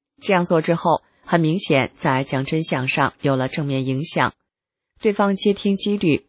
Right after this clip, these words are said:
大大提高，愿意听完的人变多，劝退率也在稳定增加，自己也比较能保有正念的状态。举例来说，有一回，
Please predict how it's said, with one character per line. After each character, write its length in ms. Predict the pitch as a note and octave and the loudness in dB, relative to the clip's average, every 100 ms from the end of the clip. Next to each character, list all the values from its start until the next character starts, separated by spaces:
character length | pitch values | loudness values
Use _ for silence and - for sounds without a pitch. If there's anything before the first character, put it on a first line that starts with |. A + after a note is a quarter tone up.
| - | -4
大 140 | C#3 | -4
大 160 | B2+ B2+ | -2 -4
提 220 | - C3+ | -4 -2
高， 300 | E3 D#3 - _ _ _ | 0 0 -2 _ _ _
愿 200 | F3+ D#3+ | -2 0
意 80 | C#3 | -2
听 220 | C3+ D#3+ | -4 -2
完 160 | D3 B2+ | -2 -2
的 100 | D3 | -2
人 280 | C3+ B2+ C#3 | -2 -2 -2
变 240 | D#3 C3 | -4 -2
多， 320 | D3+ E3 - _ _ _ - | -2 -2 -2 _ _ _ -6
劝 240 | - A3 | -2 0
退 120 | A3 | 0
率 280 | A3 B3 - | 0 0 -2
也 160 | - C3 | -4 -4
在 280 | - C3+ - | -2 -4 -2
稳 220 | C#3+ B2 | -2 -2
定 180 | D3 B2 | -4 -4
增 220 | C3 C#3+ | -4 -4
加， 300 | C#3 D#3+ D#3+ - _ _ _ _ | -2 0 0 -4 _ _ _ _
自 180 | - G#3 | -2 0
己 120 | - | 2
也 100 | D3 | 2
比 160 | C#3+ C3+ | 2 -2
较 300 | - B2+ - | 0 -2 0
能 240 | D#3+ D#3 F3 | -2 -2 0
保 200 | C#3 E3 | -2 0
有 300 | E3 B2+ - | 2 0 -2
正 240 | - C3+ | -2 -2
念 180 | C3+ C3 | -2 -4
的 120 | B2+ | -4
状 260 | - D3 B2 | -4 -4 -6
态。 320 | - C3+ - _ _ _ _ _ _ _ _ _ - | -4 -4 -4 _ _ _ _ _ _ _ _ _ -4
举 160 | G#3 | -2
例 140 | G#3 G3 | 0 0
来 180 | E3 | 0
说， 340 | E3 E3 D3+ - | 0 -2 -2 -2
有 120 | D3+ | -2
一 120 | C#3 D#3 | -2 -2
回， 360 | - C3+ C#3+ | -2 -2 -4